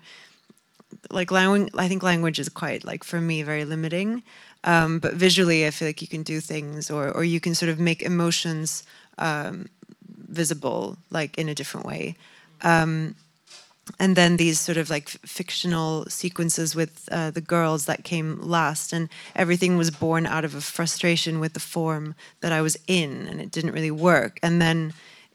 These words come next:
um, so it just sort of was part of the film's D N A that it ended up like that, and, like, the form is supporting, um,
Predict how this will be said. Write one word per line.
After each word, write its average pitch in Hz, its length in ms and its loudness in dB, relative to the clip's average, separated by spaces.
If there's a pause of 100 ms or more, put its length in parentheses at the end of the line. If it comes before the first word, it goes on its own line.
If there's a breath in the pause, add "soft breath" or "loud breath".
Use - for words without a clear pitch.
(120)
um, 156 600 -2 (1500)
so 214 280 6
it 196 100 8
just 214 220 4
sort 226 200 4
of 180 300 2
was 180 220 6
part - 340 0
of 165 80 0
the 170 80 -2
film's 165 420 -2
D 160 180 -4
N 165 140 0
A 170 180 2
that 151 140 -2
it 139 140 -6
ended 156 280 -4
up 175 240 -2
like - 220 -6
that, - 380 -4
and, 160 340 -4 (500)
like, 160 420 -4
the 160 60 -6
form 165 380 -2
is 160 560 -4 (680 soft breath)
supporting, 156 1000 -2 (140)
um, 151 520 -2